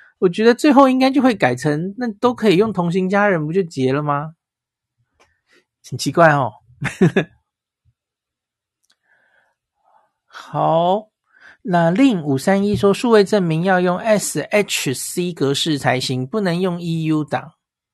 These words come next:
他说他被退了吼，重新上传S H C档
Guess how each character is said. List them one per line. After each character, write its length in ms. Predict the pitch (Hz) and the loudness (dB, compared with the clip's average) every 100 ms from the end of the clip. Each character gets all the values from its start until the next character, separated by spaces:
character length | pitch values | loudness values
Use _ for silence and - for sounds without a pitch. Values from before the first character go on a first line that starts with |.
| _ _ _ _ _ _ _ | _ _ _ _ _ _ _
他 120 | _ 170 | _ -6
说 440 | 180 170 175 - _ | 0 0 0 -6 _
他 100 | - | -4
被 140 | 151 | -2
退 300 | 135 - 131 | -2 0 -2
了 100 | 156 | -2
吼， 220 | 120 127 - | -8 -10 -6
重 200 | - 175 | -6 -4
新 280 | - 214 202 | -4 -6 -4
上 320 | - 202 160 | -2 -2 -4
传 500 | - 143 127 131 156 _ _ _ _ _ | -6 -2 0 0 -6 _ _ _ _ _
S 420 | 277 196 - 143 | -4 -4 -4 -8
H 420 | 139 180 165 - | -6 -6 -8 -8
C 480 | 127 - - 175 180 _ _ | -10 -8 -6 -6 -8 _ _
档 240 | 123 139 | -4 -4